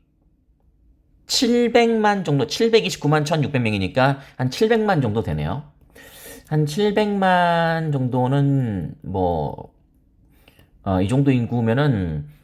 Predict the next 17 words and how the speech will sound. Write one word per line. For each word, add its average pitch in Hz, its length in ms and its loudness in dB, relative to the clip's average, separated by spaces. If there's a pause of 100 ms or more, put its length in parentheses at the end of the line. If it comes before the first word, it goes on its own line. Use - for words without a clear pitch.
(280)
음, 78 840 -6 (420)
한 107 500 -2 (520)
부산의 190 500 2
두 139 200 0
배 143 180 2
정도 104 320 -4
느낌으로 95 500 -6
생각하면 98 420 -6
되겠네요. 80 440 -6
부산의 98 500 -2
두 92 180 -8
배? 185 380 -4 (580)
아니면 98 640 -2
인-, 156 360 0 (120)
우리 110 200 -2
경기가 170 440 0
천만이니까 123 840 -4